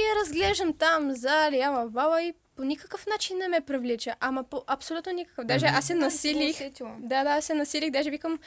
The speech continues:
Speaker 1: "Моля те, харесай нещо, няма къде другаде, нали, да кандидатстваш." И бях като: "О, не, не. А, много се моля, нали, да отворят във виас такава паралелка." И всъщност после като я отвориха, и аз бях като: "Край. Това е за мен." И бях сигурна, че като завърша, ще кандидатствам.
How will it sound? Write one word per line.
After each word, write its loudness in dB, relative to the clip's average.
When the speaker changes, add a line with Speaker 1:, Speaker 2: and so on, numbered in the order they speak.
Speaker 1:
"Моля -2
те, -4
харесай 2
нещо, 2
няма 0
къде 2
другаде, 0
нали, 0
да -4
кандидатстваш." -6
И -4
бях 0
като: -4
"О, -2
не, -2
не. -4
А, 2
много 0
се 0
моля, 0
нали, -4
да -2
отворят 0
във -4
виас 4
такава 0
паралелка." 2
И -6
всъщност -8
после -6
като -8
я -2
отвориха, -2
и 2
аз -2
бях -6
като: -16
"Край. 0
Това 4
е 4
за 0
мен." 2
И -4
бях 0
сигурна, -2
че 2
като -8
завърша, -2
ще -6
кандидатствам. -2